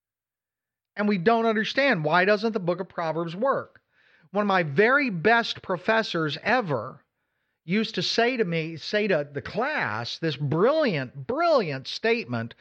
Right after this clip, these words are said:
"The reason the book of Job and the book of Ecclesiastes are in the Bible is so we would not misunderstand the book of Proverbs."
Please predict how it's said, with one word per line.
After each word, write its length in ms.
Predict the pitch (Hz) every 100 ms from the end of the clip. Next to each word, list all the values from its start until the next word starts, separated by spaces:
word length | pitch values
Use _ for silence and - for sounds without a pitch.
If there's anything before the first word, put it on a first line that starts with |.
| - - _
"The 80 | 160
reason 480 | 170 277 277 226 196
the 60 |
book 240 | 160 190 170
of 120 | 131
Job 640 | 113 226 233 147 131 139 - -
and 120 | - 160
the 40 |
book 240 | 156 220
of 80 | 208
Ecclesiastes 1300 | 175 175 202 214 147 160 170 233 254 - 156 139 147
are 240 | 165 160 170
in 140 | 233
the 80 | 226
Bible 580 | 160 202 240 165 160 160 -
is 140 | - 165
so 160 | 226
we 160 | 220 220
would 160 | 208 190
not 280 | 226 233
misunderstand 920 | 220 214 226 214 202 - 269 294 247 214
the 40 |
book 200 | 208 240
of 120 | 262
Proverbs." 880 | - 294 320 294 208 90 107 - -